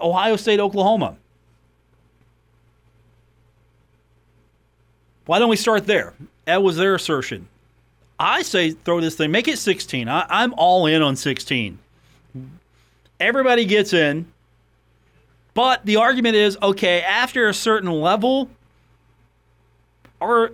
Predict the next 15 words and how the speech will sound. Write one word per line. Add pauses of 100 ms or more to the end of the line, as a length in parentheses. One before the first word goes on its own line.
(120)
those
teams
really (920)
gonna
win
the
national
championship?
And,
you
know,
stranger
things
have
happened.